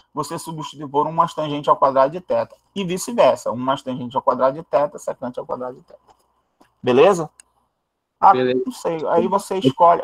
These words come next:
Speaker 1: Claro, essa daqui você fez mais continha, né? Essa
Speaker 2: É,
Speaker 1: daqui
Speaker 2: só que, só que por
Speaker 1: essa
Speaker 2: esse
Speaker 1: daqui
Speaker 2: método,
Speaker 1: você
Speaker 2: esse método de substituição logo no início,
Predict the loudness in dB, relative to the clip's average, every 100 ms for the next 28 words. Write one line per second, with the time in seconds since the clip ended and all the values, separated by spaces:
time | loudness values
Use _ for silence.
0 | 4 6 6 4 2 2 2 -2 -2 -2
1 | -4 -4 -2 -2 -2 -4 -8 -8 -10 -8
2 | -6 -6 -8 _ _ _ _ -2 4 4
3 | 4 2 -4 2 4 4 2 -4 0 0
4 | -2 -4 0 0 2 0 2 -2 -4 -12
5 | _ _ _ _ _ _ -14 -6 0 2
6 | 2 -2 -6 -4 -6 -6 -6 -6 -4 -2
7 | -2 -4 -6 -6 -4 -4 -4 -8